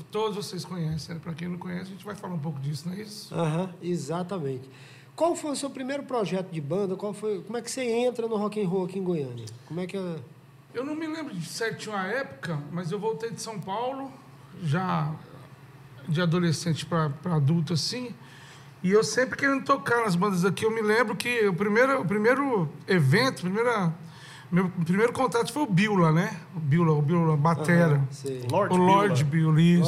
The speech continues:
Speaker 2: Lord Biola.
Speaker 1: E ele tinha uma banda que tá até hoje nativa, o Leprose tá muito nativo, tá com um trabalho bem bacana aí, pesado.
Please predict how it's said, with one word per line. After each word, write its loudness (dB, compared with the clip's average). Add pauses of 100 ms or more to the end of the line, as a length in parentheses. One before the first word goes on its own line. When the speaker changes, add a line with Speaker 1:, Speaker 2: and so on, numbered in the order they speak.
(140)
Speaker 2:
Lord -6
Biola. -4 (440)
Speaker 1:
E 4
ele 6
tinha -2
uma 4
banda 2
que -8
tá 2
até 2
hoje 2
nativa, 0 (100)
o 2
Leprose 2
tá 2
muito 4
nativo, 2
tá 0
com -2
um -6
trabalho 2
bem 2
bacana 2
aí, 0 (320)
pesado. 4